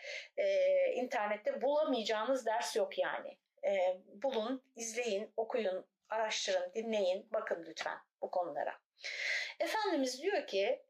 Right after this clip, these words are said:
e, o sahabeye, "Sen de," diyor, "çok secde ederek bana yardım et," diyor.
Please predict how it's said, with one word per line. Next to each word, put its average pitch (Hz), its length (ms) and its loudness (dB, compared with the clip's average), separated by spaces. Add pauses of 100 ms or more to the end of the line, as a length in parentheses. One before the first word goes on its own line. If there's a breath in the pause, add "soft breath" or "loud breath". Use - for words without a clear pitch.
(160)
e, 185 580 6
o 220 120 4
sahabeye, 190 580 0
"Sen 370 420 0
de," 240 120 0
diyor, 202 220 0
"çok 330 260 0
secde 220 460 0
ederek 202 440 0
bana 185 220 0
yardım - 420 -2
et," - 120 -12 (120)
diyor. - 120 -20